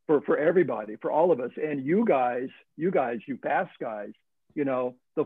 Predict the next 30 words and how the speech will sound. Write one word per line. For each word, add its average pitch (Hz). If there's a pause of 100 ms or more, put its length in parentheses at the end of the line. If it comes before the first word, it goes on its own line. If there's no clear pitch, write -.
forefoot 160
is 165
the 151
whole 135
story. 131 (800)
You 135
know, 135
when 147
you, 156
when 147
you, 147 (400)
when 170
you 160
roll 165
into 165
that 143
forefoot 165
and 143
then 139
roll 151
out 147
of 139
it 131
and 135
it 143
boosts 151
you 147
back, 139 (400)
it's 139
like, 143